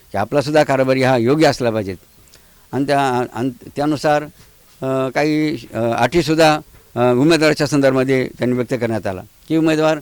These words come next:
कसा असावा या संदर्भामध्ये. तर उमेदवार कसा असावा, तर पहिला मुद्दा त्या ठिकाणी उपस्थित केला गेला की नेता हा स्वार्थी असो का निस्वार्थी असावा, हा पहिला मुद्दा त्या ठिकाणी उपस्थित केल्यानंतर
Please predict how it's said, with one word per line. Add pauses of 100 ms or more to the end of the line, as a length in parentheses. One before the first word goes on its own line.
(120)
कसा
असावा (260)
या
संदर्भामध्ये. (440)
तर
उमेदवार
कसा
असावा, (600)
तर (580)
पहिला
मुद्दा
त्या
ठिकाणी
उपस्थित
केला
गेला (640)
की
नेता
हा (360)
स्वार्थी
असो
का
निस्वार्थी
असावा, (1200)
हा
पहिला
मुद्दा
त्या
ठिकाणी (220)
उपस्थित
केल्यानंतर